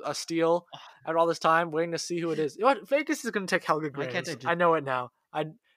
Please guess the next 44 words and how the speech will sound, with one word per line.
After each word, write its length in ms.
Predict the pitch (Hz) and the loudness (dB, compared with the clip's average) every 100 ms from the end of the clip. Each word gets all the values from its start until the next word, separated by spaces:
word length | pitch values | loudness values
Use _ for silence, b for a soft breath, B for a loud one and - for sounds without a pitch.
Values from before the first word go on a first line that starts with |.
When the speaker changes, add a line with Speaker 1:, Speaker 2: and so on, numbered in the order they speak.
| - | -4
Speaker 1:
they, 180 | 156 151 | -2 0
they 180 | 156 147 | 2 2
will. 220 | 143 247 | 0 0
Speaker 2:
<laughs> 340 | 247 - - | 0 0 4
Speaker 1:
Now 140 | 202 214 | 6 6
that 100 | 247 | 4
you 140 | 214 | 0
mentioned 320 | 202 190 208 | 0 0 4
that 260 | 208 214 196 | 8 8 6
as 140 | 175 | -2
the 100 | 175 | 0
most 340 | 170 185 175 156 | 2 2 2 2
boring 300 | 180 185 165 | 4 4 4
Speaker 2:
Oh, 40 | |
Speaker 1:
option, 280 | 156 160 - | 2 2 0
now 160 | 139 131 | -2 2
Speaker 2:
man. 160 | 175 | 4
Speaker 1:
that 60 | 202 | 4
you've 140 | 175 | -2
put 140 | 202 196 | -4 -2
that 140 | 180 | -2
into 180 | 160 170 | -4 -6
the 80 | 147 | 0
world, 340 | 156 165 170 - | 2 0 0 2
that's 220 | 165 156 | 4 4
who's 160 | 156 | 2
gonna 100 | 139 135 | 0 0
be 140 | 135 | -2
Speaker 2:
Sorry. 40 | 131 | 0
Speaker 1:
watched. 300 | 143 131 156 | 0 0 -2
Speaker 2:
I'm 240 | 170 156 | -2 0
Speaker 1:
And 120 | 196 | 4
they 40 | 190 | 6
don't 140 | 214 | 6
have 120 | 220 208 | 4 2
many, 180 | 202 196 | 0 -2
Speaker 2:
sorry. 100 | 135 | 0
Speaker 1:
they 60 | |
don't 100 | 180 | 4
have 80 | 196 | 4
many 160 | 196 175 | 2 2
right 220 | 156 170 | 4 4
defensemen 500 | 165 - 160 - 165 | 2 -2 -6 -6 -6
either. 380 | 151 160 190 | -2 0 0